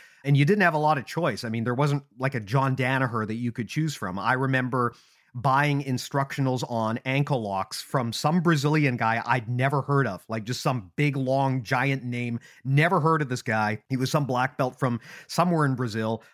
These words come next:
but I just didn't have any choices. I mean, I would have preferred to get quality instructional content from the best coaches in the game,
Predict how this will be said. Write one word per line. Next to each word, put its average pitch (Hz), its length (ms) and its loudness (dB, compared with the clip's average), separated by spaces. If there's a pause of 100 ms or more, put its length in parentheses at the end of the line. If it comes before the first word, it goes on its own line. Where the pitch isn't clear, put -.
but 127 120 0
I 131 120 2
just 135 180 -2
didn't 151 180 2
have 147 120 4
any 156 160 0
choices. 165 480 -2
I 95 100 -6
mean, 104 160 -2
I 107 120 0
would 110 180 -2
have - 80 -6
preferred 151 480 0
to 135 80 -2
get 123 200 -2
quality 117 500 -2
instructional 123 600 -4
content 120 540 -2
from 117 320 -2
the 110 80 -4
best 120 280 -4
coaches 131 360 -2
in 127 120 0
the 123 60 -2
game, 151 340 2